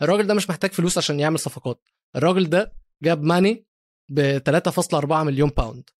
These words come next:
الراجل ده جاب هالاند بستة فاصلة سبعة مليون باوند. الراجل ده جاب نابي كيتا بواحد فاصلة اتنين مليون باوند.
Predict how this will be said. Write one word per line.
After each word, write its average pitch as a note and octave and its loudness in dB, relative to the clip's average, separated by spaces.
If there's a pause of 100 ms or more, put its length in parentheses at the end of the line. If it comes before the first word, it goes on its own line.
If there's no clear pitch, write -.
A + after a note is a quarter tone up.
(320)
الراجل E3 2
ده D#3+ 0
جاب D3+ 0
هالاند F3 2
بستة D#3 -2
فاصلة D3+ -2
سبعة D#3 0
مليون C#3 0
باوند. A#2+ -4 (460)
الراجل D#3+ 0
ده E3 2
جاب E3 0
نابي E3+ 2
كيتا G3+ 0 (220)
بواحد D3 -2
فاصلة D#3+ -2
اتنين D#3 0
مليون D3 2
باوند. C3 -4